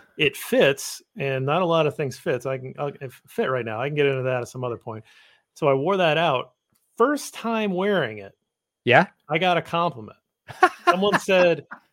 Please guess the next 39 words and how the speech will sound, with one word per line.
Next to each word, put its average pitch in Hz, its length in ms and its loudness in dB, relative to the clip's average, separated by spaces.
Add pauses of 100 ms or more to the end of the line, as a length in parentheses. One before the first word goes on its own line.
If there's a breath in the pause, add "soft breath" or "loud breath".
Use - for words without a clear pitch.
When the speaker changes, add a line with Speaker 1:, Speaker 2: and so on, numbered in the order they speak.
Speaker 1:
someone 190 260 -4
said, 117 300 -8
"That 160 260 -2
jacket 147 400 -4
is 107 120 -18
dope." 117 420 -8 (340)
And 143 80 -6
I 143 60 -4
was 139 160 -6
like, 117 240 -10
"Oh, 170 200 0
man, 147 280 -4
this 151 160 -6
jacket 156 240 -4
might 135 180 -4
be 147 100 -12
too 156 180 -16
cool 151 320 -10
for - 160 -16
me." 104 180 -20 (400)
Speaker 2:
I, 139 400 8
I 226 160 6
don't 381 160 0
know. 392 180 0
I 233 120 4
think 311 240 -4
you 320 100 2
can 285 160 -2
probably 247 340 0
swing 240 300 -2
it, 151 120 0
but, 120 300 2
uh, 123 320 6
Fitzy 160 400 -2
sent 147 240 0
me 135 140 0
a 113 260 0
koozie, 233 560 2 (200)
uh, 120 440 4